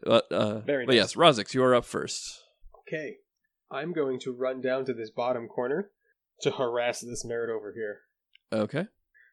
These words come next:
Speaker 2: And I'm gonna use my, uh, frilled intimidate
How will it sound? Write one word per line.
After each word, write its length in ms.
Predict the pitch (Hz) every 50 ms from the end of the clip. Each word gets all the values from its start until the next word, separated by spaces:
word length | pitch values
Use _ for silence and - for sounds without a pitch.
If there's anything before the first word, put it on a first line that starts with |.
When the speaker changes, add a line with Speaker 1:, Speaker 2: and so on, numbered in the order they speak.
| _ -
Speaker 2:
And 200 | - 160 175 170
I'm 120 | 170 170
gonna 160 | 156 160 156 147
use 320 | 143 139 143 139 131 127
my, 360 | 120 123 123 120 117 117 117 113
uh, 320 | 110 107 104 104 104 104 104 - _ _ _ _ _ _ - - -
frilled 300 | - 123 117 110 107 104
intimidate 560 | 104 104 - - 113 104 104 101 101 104 -